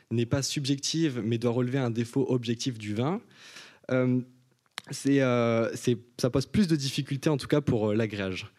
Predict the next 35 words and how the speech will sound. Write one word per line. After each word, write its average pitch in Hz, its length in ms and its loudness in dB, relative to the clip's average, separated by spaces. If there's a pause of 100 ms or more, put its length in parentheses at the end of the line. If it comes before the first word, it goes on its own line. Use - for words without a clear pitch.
(460)
La 135 160 2
vraie 127 220 2
question, 151 340 2
c'est 160 140 2
de 107 80 -4
savoir 131 280 0
s'il 110 220 0
est 110 160 0
objectif 139 680 0
ou 123 120 0
subjectif. 127 760 -2 (540)
Euh, 104 80 -4
dans 110 220 -4
l'ordre 120 180 0
naturel 123 460 0
des 110 140 0
choses, 165 420 0 (380)
il 120 60 -2
semblerait 139 380 4
qu'il 135 160 -4
soit 120 260 0
plutôt, 139 520 2
euh, 107 100 2
subjectif, 117 560 -4
puisqu'il - 280 -4
n'y 113 80 2
a 107 40 0
rien 127 180 0
de 120 100 2
plus 117 160 -6
personnel 120 500 -2
que - 80 0
le 110 80 4
goût. 98 320 -8 (1000)
Cependant, 147 680 -2